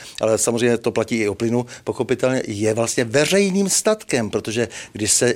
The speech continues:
ti lidé od elektřiny, a já říkám i od plynu, odpojí, tak v podstatě přestanou společensky existovat. I takový člověk si toho všiml, zřejmě už, eh, ta obava,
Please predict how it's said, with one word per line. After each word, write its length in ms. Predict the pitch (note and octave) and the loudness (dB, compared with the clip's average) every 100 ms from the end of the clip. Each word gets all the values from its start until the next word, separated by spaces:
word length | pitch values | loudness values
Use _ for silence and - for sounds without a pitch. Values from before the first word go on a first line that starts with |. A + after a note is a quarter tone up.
| - | 0
ti 100 | B2+ | 0
lidé 320 | A#2+ A#2 F#2 - | 2 2 0 -4
od 180 | G#2+ | -4
elektřiny, 460 | G#2+ A2 - C3 C3+ | -2 -2 -2 -2 2
a 100 | F#2+ | 4
já 100 | G2 | 2
říkám 260 | G#2 A2 G2 | 0 -2 -2
i 60 | |
od 140 | F2 - | -4 -2
plynu, 280 | A2+ C3 C3 - - | -2 -2 -4 -14 -6
odpojí, 600 | - A#2 - B2+ A#2+ C3+ D#3 - - | -2 -2 0 2 2 0 -6 -12 -6
tak 180 | A#2 - | -6 -4
v 20 | |
podstatě 440 | - A2 A2+ C3 C3 - | -8 -4 0 2 2 0
přestanou 420 | A2 A2+ - A#2+ A#2 | -2 -2 0 0 0
společensky 680 | - B2 A#2+ C3 - - | 0 0 0 -2 0 -2
existovat. 540 | D#3 E3+ G3 E3 A#2 - - - C3+ | -2 -2 -4 -2 -2 -4 -20 -10 -6
I 100 | G#2 | -2
takový 460 | A#2+ A#2 D#3+ A3 | -2 0 0 2
člověk 320 | - C#3+ C#3 - | 2 4 4 2
si 120 | D3 | 0
toho 220 | D3+ D#3 | 2 2
všiml, 420 | - B2+ A#2 D3+ D3+ - - | -2 -2 0 -2 -4 -14 -8
zřejmě 520 | G#2+ F#2+ A#2+ A#2+ D3 | -4 2 2 4 2
už, 360 | D#3+ C#3+ - C#3+ | 2 0 0 2
eh, 240 | B2+ C3 - | 4 4 2
ta 180 | C3 - | -2 0
obava, 460 | C#3+ A#3+ F3+ G2+ | 2 4 4 2